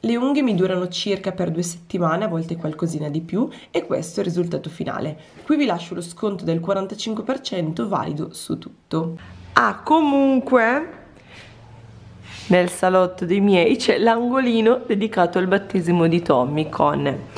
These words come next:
la bomboniera, qui invece i confetti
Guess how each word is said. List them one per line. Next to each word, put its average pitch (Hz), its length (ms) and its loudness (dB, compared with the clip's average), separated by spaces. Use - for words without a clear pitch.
la 170 260 4
bomboniera, 170 1080 2
qui 208 520 2
invece 170 840 4
i 196 140 0
confetti 156 960 2